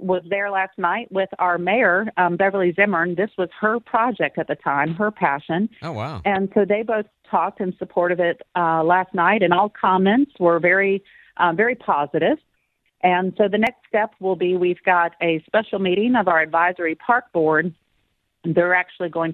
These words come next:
Speaker 1: to select the, uh, the new fitness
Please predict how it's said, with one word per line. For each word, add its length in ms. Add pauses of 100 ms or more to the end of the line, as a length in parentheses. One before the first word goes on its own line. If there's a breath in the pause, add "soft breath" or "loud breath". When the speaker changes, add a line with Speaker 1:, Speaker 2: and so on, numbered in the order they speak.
Speaker 1:
to 140 (160)
select 520 (120)
the, 400 (320 loud breath)
uh, 120
the 120
new 180 (100)
fitness 300